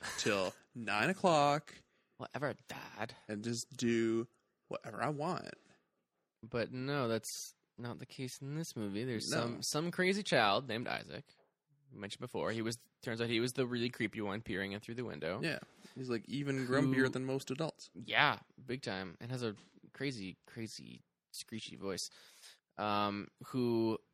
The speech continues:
Speaker 2: I guess, yeah, I don't, it's not super clear how it all started, but he is the emissary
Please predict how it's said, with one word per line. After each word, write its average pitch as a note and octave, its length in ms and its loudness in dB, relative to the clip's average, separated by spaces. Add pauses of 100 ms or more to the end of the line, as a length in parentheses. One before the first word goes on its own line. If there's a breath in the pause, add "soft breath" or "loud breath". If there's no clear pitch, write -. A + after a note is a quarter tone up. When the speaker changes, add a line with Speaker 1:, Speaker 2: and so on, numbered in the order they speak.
(1120)
Speaker 2:
I A2+ 140 -6
guess, B2 260 0 (1160)
yeah, C#3 240 2
I C3 40 6
don't, D3 160 -2 (300)
it's C#3 180 -4
not F#3+ 220 -2
super E3+ 340 0
clear D3+ 240 0
how C3 200 6
it B2+ 40 4
all A2 140 4
started, D#3+ 540 0
but B2 100 -2
he C#3+ 380 -4
is B2 580 0 (260)
the A2 240 -6
emissary G#2 760 0